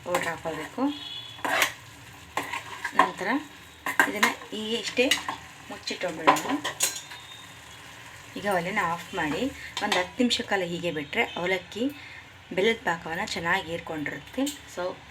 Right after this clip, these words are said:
ಸಿಹಿ ಅವಲಕ್ಕಿ ರೆಡಿ ಆಗುತ್ತೆ. ಕೃಷ್ಣ ಜನ್ಮಾಷ್ಟಮಿಗೆ ಕೃಷ್ಣನಿಗೆ ಪ್ರಿಯವಾದಂಥ ಸಿಹಿ ಅವಲಕ್ಕಿನ ನೈವೇದ್ಯಕ್ಕೆ ಮಾಡಿದ್ದೆ. ನೀವೇನು ಮಾಡಿದ್ದೀರಾ ಅಂತ ಕಾಮೆಂಟ್ ಮಾಡಿ.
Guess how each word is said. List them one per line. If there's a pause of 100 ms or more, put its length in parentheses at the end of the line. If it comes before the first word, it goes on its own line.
ಸಿಹಿ
ಅವಲಕ್ಕಿ (300)
ರೆಡಿ
ಆಗುತ್ತೆ. (800)
ಕೃಷ್ಣ (140)
ಜನ್ಮಾಷ್ಟಮಿಗೆ (960)
ಕೃಷ್ಣನಿಗೆ (100)
ಪ್ರಿಯವಾದಂಥ (140)
ಸಿಹಿ
ಅವಲಕ್ಕಿನ
ನೈವೇದ್ಯಕ್ಕೆ
ಮಾಡಿದ್ದೆ. (180)
ನೀವೇನು
ಮಾಡಿದ್ದೀರಾ
ಅಂತ (420)
ಕಾಮೆಂಟ್
ಮಾಡಿ.